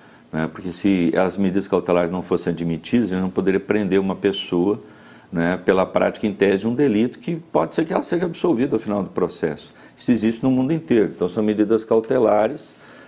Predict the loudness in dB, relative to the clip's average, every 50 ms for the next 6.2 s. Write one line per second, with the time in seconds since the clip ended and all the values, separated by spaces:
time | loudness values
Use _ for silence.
0 | -20 -20 -12 -8 -4 -2 0 0 0 -2 -4 -4 -2 -2 0 2 2 2 2 2
1 | 2 2 2 2 2 2 2 2 2 0 0 -2 -4 -2 -2 -2 -2 -2 0 0
2 | -2 0 0 -2 0 0 0 0 0 0 -2 -4 -4 -4 -4 -4 -2 -6 -6 -4
3 | -2 -2 -2 -2 -2 -4 -2 -2 -2 -2 -2 -4 -6 -6 -6 -6 -2 -2 -2 -2
4 | 0 -2 -2 -2 -2 -2 0 0 0 0 0 0 0 0 0 0 -2 0 0 0
5 | 0 0 -2 0 0 0 2 2 0 0 0 0 -2 -2 -4 -4 -8 -12 -12 -12
6 | -14 -16 -18